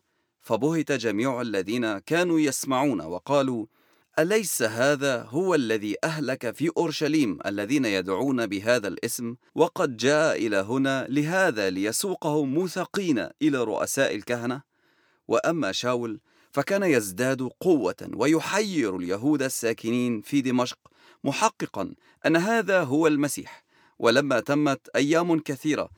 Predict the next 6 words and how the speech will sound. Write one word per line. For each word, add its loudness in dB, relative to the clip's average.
تشاور 2
اليهود -2
ليقتلوه، -2
فعلم 0
شاول -2
بمكيدتهم، 0